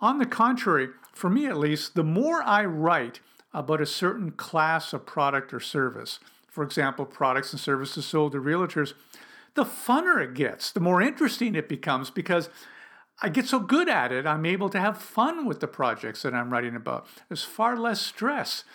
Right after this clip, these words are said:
And I find, you know, thinking of interesting angles to be, uh,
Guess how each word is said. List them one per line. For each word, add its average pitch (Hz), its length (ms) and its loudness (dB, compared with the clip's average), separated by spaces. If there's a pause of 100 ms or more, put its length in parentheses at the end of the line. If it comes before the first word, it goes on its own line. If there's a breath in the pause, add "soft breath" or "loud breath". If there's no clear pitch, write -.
(480 loud breath)
And 170 220 2
I 180 80 2
find, 220 500 2
you 262 80 2
know, 208 520 -2 (220)
thinking 262 380 0
of 156 280 -4
interesting 220 600 0
angles 208 600 -4 (420 soft breath)
to 190 80 -4
be, 180 520 -2
uh, 160 560 0